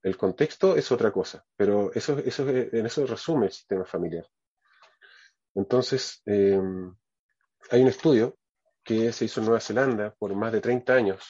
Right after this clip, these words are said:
en el que se tomaron a quinientas treinta y cuatro mujeres que tuvieron mil doscientos sesenta y cuatro, eh, nacimientos,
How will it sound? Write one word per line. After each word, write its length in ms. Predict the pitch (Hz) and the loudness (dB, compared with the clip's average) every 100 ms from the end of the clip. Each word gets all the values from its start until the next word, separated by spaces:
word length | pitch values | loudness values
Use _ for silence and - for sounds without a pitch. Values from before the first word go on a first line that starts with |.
| - - | -12 -6
en 80 | 101 | -6
el 40 | |
que 80 | 98 | -4
se 120 | - | -2
tomaron 340 | 95 107 113 | 2 4 4
a 240 | 104 101 95 | 4 4 2
quinientas 380 | 101 107 110 120 | 2 0 -2 -4
treinta 260 | 104 98 | -4 -4
y 80 | 87 | -2
cuatro 240 | 120 131 131 | 2 2 0
mujeres 400 | 113 - 104 - _ _ - _ _ _ | -2 -4 -4 -6 _ _ -20 _ _ _
que 100 | - | 0
tuvieron 260 | 107 110 | 4 4
mil 140 | 113 107 | 2 0
doscientos 380 | 101 117 117 | -2 -4 -4
sesenta 320 | 113 110 98 95 | -6 -4 -2 -4
y 60 | |
cuatro, 540 | - 120 127 127 127 _ _ | 2 0 4 0 0 _ _
eh, 380 | 101 98 95 92 | 0 2 2 0
nacimientos, 760 | 98 - 113 110 - - - | -4 -2 0 0 -2 -18 -20